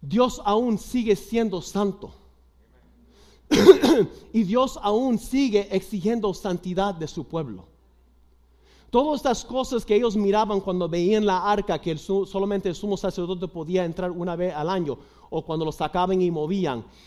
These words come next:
es cuando veían ese oro, entendían la divinidad de Dios.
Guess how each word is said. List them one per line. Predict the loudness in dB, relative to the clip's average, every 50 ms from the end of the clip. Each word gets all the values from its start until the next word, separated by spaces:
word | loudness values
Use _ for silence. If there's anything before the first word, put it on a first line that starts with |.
| -20 -4 0
es | 2 2 2
cuando | 0 -2 -2 -2 -2 -2
veían | -2 -2 0 0 0 0 -2 -4 -6 -4
ese | -4 -4 -2 -2 -4 -6 -4
oro, | -4 -2 -2 0 0 -2 -2 -4
entendían | -6 -6 -4 -4 -4 -4 -2 -2 0 2 2 2
la | 2 0
divinidad | -2 -4 -4 -4 -4 -2 -2 -2 -2 -2 -2
de | -4 -6
Dios. | -6 -6 -8 -10 -12 -16 -20